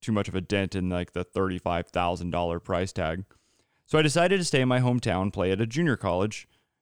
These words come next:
where I knew I'd be a starter. I'd improve my game. I'd pay very little for tuition.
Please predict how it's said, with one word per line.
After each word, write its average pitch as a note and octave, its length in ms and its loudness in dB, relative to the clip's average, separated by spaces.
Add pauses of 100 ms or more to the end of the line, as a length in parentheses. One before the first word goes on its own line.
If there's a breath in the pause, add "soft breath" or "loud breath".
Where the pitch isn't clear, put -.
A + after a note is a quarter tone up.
(340)
where C3+ 180 2
I B2 60 4
knew D#3 260 6
I'd D3+ 140 2
be C#3 100 4
a C#3 40 2
starter. F2+ 680 -2
I'd A#2 160 -2
improve C#3 380 -2
my C#3+ 140 0
game. G2 560 -2
I'd G2 180 -8
pay A#2 140 0
very B2 360 2
little A2+ 240 0
for A2 160 -4
tuition. F#2+ 500 -4